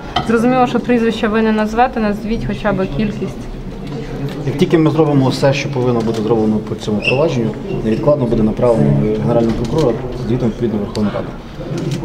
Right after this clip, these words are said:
Speaker 2: Зараз, я думаю, те, що ми, оскільки є публічна згода пройти допит на поліграфі, ми так його і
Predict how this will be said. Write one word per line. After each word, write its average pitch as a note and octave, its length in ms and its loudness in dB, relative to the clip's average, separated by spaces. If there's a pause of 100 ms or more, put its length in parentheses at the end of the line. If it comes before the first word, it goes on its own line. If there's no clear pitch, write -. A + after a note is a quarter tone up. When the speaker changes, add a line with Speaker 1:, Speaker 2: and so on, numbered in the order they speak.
Speaker 2:
Зараз, E3 280 2
я E3+ 80 6
думаю, D#3+ 460 4 (260)
те, D3 80 2
що C#3+ 140 0
ми, C#3+ 240 4
оскільки C3+ 260 -2
є B2+ 100 2
публічна B2+ 400 0
згода A2 420 2 (240)
пройти A#2+ 500 4 (240)
допит A2+ 380 0
на G#2+ 60 0
поліграфі, B2+ 400 2
ми B2 140 4
так A#2 180 2 (120)
його A2 260 0
і G#2 200 0